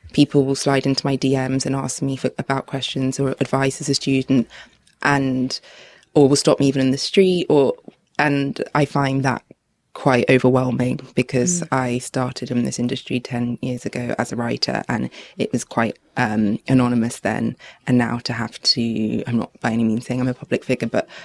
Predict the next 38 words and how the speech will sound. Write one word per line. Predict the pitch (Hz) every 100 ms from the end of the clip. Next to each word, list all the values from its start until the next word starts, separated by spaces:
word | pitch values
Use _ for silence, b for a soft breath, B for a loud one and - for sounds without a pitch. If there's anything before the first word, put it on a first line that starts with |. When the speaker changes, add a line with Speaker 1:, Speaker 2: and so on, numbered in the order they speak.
| B
Speaker 1:
having | - 135 117 123
to | -
constantly | 117 - 123 - 117 120
engage | 123 123 120 120
with | 113 -
people | 117 120 120 110 107
and | - 117 113 -
be | 120 120 -
on | 127 127
call | - 127 123
at | 135 -
all | 135
times. | 135 135 135 120 123 -
And | 123 120 120 123 - B B B B B _ _ _ - _ _ -
I |
feel, | 135 - 139 131 131 - -
yeah, | - 165
it | - -
can | 156
be | 139
quite | - 139 135
nervous | 139 139 143
'cause | - -
you | 131
never | 123
want | 123 -
to | -
slip | - 127 -
up, | 139 -
and | - 131 - B -
especially | - 127 -
even | 117 123
just | 123 -
responding | 123 - 131 131
to | 127
someone's | - 131 123 131
D | 127 131
M, | 127 143